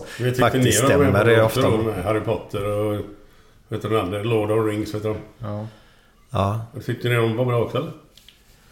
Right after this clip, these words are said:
Speaker 3: Ja, Sagan om ringen, jag har sett dem, jag har aldrig riktigt fastnat för dem så
Speaker 1: Nej,
Speaker 3: mycket.
Speaker 1: nej, nej.
Speaker 2: Nej, jag, jag, jag gillade dem lite grann så, men det var för då hade jag sån här riktigt biorum
Speaker 3: Ja.
Speaker 2: med, med riktigt bra ljud, stor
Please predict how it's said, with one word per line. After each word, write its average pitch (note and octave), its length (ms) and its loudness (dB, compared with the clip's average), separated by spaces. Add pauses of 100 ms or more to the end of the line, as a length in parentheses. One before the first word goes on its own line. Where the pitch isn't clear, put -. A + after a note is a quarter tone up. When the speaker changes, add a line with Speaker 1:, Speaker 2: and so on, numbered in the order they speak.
(320)
Speaker 3:
Ja, - 40 -12
Sagan G2+ 280 -2
om G2+ 100 -4
ringen, F#2+ 280 -4
jag A#2+ 240 4
har A2 60 4
sett - 400 -2
dem, A2+ 140 -2
jag G#2 80 0
har G#2+ 60 2
aldrig A2 180 0
riktigt G#2 160 -6
fastnat - 280 -8
för A2+ 100 -4
dem G2+ 80 -4
så F#2 100 -8
Speaker 1:
Nej, A#2 160 0
Speaker 3:
mycket. B2 100 -2 (160)
Speaker 1:
nej, G#2 100 -10
nej. - 20 -14 (1120)
Speaker 2:
Nej, A#2+ 560 -6 (120)
jag, A#2+ 240 4
jag, B2+ 260 6
jag B2+ 200 4
gillade A#2 680 4
dem A#2 300 2
lite A#2+ 280 0
grann G#2 520 2
så, B2 160 -2
men A2+ 120 2
det A#2 60 2
var B2 140 4
för A2+ 120 -4
då G#2+ 120 0
hade A2+ 200 2
jag A2 140 2
sån G#2+ 160 -4
här F#2 200 0
riktigt F2+ 320 -8
biorum F2 720 -6 (120)
Speaker 3:
Ja. F#2+ 220 -8
Speaker 2:
med, F#2+ 180 -4
med F#2 160 -2
riktigt F2 340 -8
bra F2+ 220 -2
ljud, F2 440 -4
stor E2 460 -8